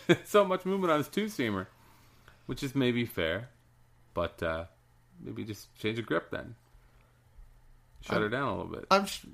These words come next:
Speaker 2: he'll figure it out.
Speaker 1: They'll figure it out
Speaker 2: Maybe.
Speaker 1: when Stroman is back in
Speaker 2: That,
Speaker 1: in
Speaker 2: that,
Speaker 1: September.
Speaker 2: well,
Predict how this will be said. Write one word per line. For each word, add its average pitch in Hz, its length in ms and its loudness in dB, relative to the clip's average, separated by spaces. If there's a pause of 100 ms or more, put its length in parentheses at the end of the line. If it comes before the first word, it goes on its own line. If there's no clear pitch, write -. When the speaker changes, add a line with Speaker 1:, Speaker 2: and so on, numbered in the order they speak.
(400)
Speaker 2:
he'll 202 140 4
figure 113 340 -8
it - 80 -16
out. - 120 -12 (640)
Speaker 1:
They'll 131 340 8
figure 87 360 4
it 82 80 0
out 87 240 0 (480)
Speaker 2:
Maybe. 135 420 -2
Speaker 1:
when 95 200 -2
Stroman 95 420 -6
is - 80 -14
back - 340 -12
in 135 60 -10
Speaker 2:
That, 147 360 10
Speaker 1:
in 123 100 2
Speaker 2:
that, 139 60 2
Speaker 1:
September. 110 400 0
Speaker 2:
well, 120 300 -6